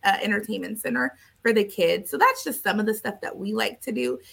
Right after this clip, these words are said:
If we're going out to do something adult, like, it's just kinda probably go see a movie or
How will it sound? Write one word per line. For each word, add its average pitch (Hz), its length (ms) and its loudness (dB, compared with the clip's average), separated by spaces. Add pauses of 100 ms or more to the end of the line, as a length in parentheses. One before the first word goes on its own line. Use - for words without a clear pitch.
(160)
If 220 140 4
we're 247 100 -2
going 233 240 4
out 202 160 4
to 233 100 4
do 214 120 2
something 214 340 0
adult, 180 360 -2
like, 185 220 0
it's 214 220 -4
just 208 200 -4
kinda 170 520 0
probably - 440 0
go 262 160 -2
see 233 220 -2
a 247 60 2
movie 208 560 -4
or 139 260 -2